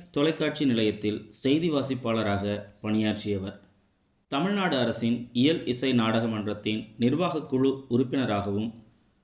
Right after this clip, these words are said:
தமிழ்நாடு அரசின் அறிவியல் தமிழ் மன்றத்தின் உறுப்பினராகவும் பணியாற்றியுள்ளார்.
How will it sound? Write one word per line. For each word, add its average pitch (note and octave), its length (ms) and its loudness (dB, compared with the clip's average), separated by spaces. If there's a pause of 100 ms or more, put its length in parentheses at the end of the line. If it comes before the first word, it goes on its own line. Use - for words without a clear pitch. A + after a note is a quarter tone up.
தமிழ்நாடு F#3 480 2
அரசின் B2 600 0
அறிவியல் D#3 600 2
தமிழ் B2 240 4
மன்றத்தின் A2+ 720 2
உறுப்பினராகவும் A2+ 880 0 (100)
பணியாற்றியுள்ளார். G#2+ 840 -2